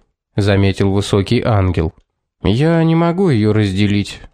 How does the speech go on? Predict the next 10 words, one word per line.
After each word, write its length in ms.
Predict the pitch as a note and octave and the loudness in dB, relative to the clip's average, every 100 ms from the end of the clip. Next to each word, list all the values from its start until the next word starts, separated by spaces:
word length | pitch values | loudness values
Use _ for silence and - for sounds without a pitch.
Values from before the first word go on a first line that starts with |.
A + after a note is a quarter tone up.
| _ _ - | _ _ -2
но, 320 | G2 D3 F#3+ | 0 2 0
согласно 600 | - G3+ E3+ F3 - E3 | -2 -2 0 0 0 0
вашим 360 | C#3+ C#3 C3 A#2+ | 0 0 0 0
понятиям, 760 | A2+ G#2+ G#2 - A#2+ C3+ C3+ - - | 2 2 0 0 -2 0 -2 -4 -2
меня 360 | G2 F#2 B2 | 0 2 0
можно 360 | F#3 F3+ E3 F#3 | 0 0 0 0
было 240 | E3 E3 | 0 0
бы 120 | E3 E3 | 0 -2
считать 480 | - D#3+ C3 - | -2 0 0 -2
трусом. 580 | - A2 G2+ - G#2+ G#2+ | 0 2 0 0 0 -2